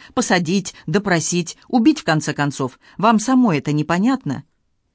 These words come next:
«Понятно вполне», произнесла Ирина, допила воду, поднялась.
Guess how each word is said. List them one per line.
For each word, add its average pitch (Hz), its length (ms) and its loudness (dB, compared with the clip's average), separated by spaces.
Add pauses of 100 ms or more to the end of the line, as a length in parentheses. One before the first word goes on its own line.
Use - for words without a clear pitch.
(140)
«Понятно 156 560 -4
вполне», 151 460 -4
произнесла 143 600 -6
Ирина, 180 460 0 (260)
допила 262 400 0
воду, 175 500 0 (300)
поднялась. 165 640 -6